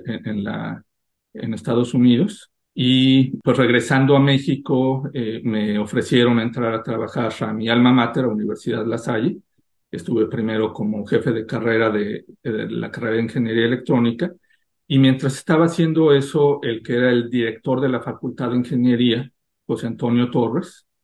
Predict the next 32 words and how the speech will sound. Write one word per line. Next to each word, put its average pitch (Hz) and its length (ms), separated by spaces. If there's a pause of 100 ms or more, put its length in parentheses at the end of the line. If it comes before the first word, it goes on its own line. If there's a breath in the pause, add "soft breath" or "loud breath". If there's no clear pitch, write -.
(120)
me 127 180
propuso 170 880 (140)
que 113 500 (160)
le 120 300
gustaría 135 720
que 120 380 (500)
iniciara 131 640
yo 127 100
algún 139 280
tipo 151 300
de 117 100
proyecto 120 640
que 131 80
impulsara 117 500
a 113 40
los 110 180
estudiantes 113 840
a, 104 400
a 107 140 (440)
aplicar 135 540
más 139 240
allá 123 240
de 120 100
lo 104 160
que 107 360
se, - 200
se - 180
ve 113 380
en 107 120
las 104 160
clases, - 420
¿no? 165 260